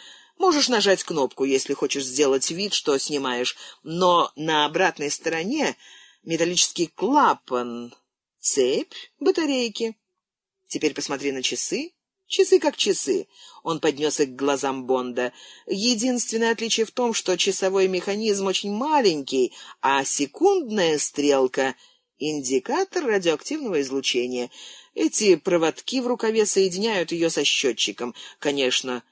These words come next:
он похлопал по футляру, «это штучное изделие. Счётчик обычной конструкции издаёт страшный треск. А когда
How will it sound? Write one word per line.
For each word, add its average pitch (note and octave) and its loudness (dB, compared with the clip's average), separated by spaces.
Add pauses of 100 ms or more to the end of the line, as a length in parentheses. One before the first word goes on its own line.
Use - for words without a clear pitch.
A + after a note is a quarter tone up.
(500)
он B2 -4
похлопал B2+ 0
по B2 -6
футляру, A#2+ -4 (340)
«это C3+ -2
штучное C3 0
изделие. A#2 -2 (200)
Счётчик - 0 (160)
обычной C#3+ -2
конструкции F#3+ -2
издаёт D#3+ 0
страшный F3+ -4
треск. A3+ -2 (480)
А C3+ -8
когда D3+ 0